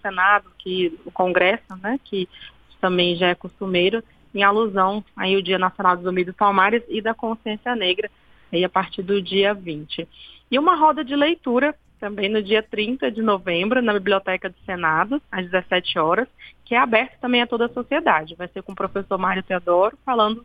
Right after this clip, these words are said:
do livro dele, o mais recente, que é A Sociedade Desigual. Então, são ações que estão aí abertas pra maior participação.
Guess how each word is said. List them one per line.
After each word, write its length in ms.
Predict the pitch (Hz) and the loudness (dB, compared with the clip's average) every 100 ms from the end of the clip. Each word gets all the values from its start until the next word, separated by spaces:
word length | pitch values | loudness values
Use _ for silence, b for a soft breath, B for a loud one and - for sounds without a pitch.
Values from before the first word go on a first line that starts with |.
| - | -6
do 100 | 226 | -2
livro 320 | 208 208 233 | 0 0 -4
dele, 400 | 208 180 214 240 | -2 2 2 0
o 60 | 226 185 | -4 -4
mais 180 | 180 | -4
recente, 500 | 185 190 - 196 220 | -2 -6 -4 -4 -4
que 80 | - | -2
é 60 | 226 | -4
A 40 | |
Sociedade 600 | 226 220 226 208 190 196 | -2 -6 -4 0 0 0
Desigual. 540 | 202 202 262 165 147 b b b _ | -10 -14 -4 0 -2 b b b _
Então, 240 | - 190 196 | -6 -4 -2
são 140 | 226 220 | 2 2
ações 420 | 214 196 208 214 | 2 0 0 -2
que 140 | 226 | -8
estão 280 | 220 208 208 | -6 -2 2
aí 160 | 214 208 | 4 4
abertas 460 | 190 185 196 208 - | 4 2 0 -6 -8
pra 260 | 214 208 208 | 0 0 4
maior 280 | 202 190 202 - | 4 4 0 -6
participação. 880 | 202 _ 220 214 226 - 175 180 | -14 _ -4 -2 -2 -4 -8 -8